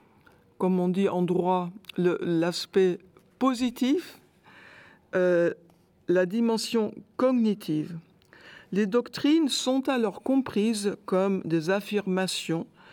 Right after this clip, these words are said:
sur des vérités objectives. En insistant sur cette dimension-là, on prend le risque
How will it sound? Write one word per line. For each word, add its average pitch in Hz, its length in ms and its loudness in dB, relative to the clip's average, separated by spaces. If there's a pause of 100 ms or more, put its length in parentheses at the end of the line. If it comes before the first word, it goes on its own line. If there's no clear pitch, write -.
(120)
sur 185 360 -2
des 175 160 0
vérités 220 680 -2 (540)
objectives. 165 880 -2 (3000)
En 208 220 2
insistant 269 720 0
sur - 240 -4
cette 196 240 -4
dimension-là, 202 960 0 (1120)
on 202 120 4
prend 285 280 0
le 247 120 4
risque 226 560 -2